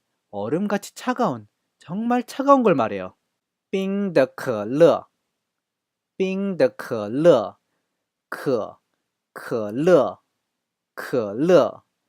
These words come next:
발음이 재밌죠? 可乐,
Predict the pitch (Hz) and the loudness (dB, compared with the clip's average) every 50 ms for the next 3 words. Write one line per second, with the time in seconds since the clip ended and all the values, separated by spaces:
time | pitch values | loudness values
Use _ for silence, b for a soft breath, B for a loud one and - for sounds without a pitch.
0 | _ _ _ - - 117 120 151 190 175 - 160 139 160 156 - 156 147 165 165 | _ _ _ -10 -4 -2 0 0 0 0 0 -2 -2 -2 0 2 4 6 6 4
1 | 123 101 101 104 _ _ _ _ _ _ _ _ _ _ _ _ _ _ _ - | 4 0 -4 -12 _ _ _ _ _ _ _ _ _ _ _ _ _ _ _ -16
2 | - - - - 135 120 110 104 101 107 127 156 175 175 147 120 90 82 | -16 -12 -8 -4 -4 -2 -2 -4 -4 -4 -2 2 4 4 4 4 2 -4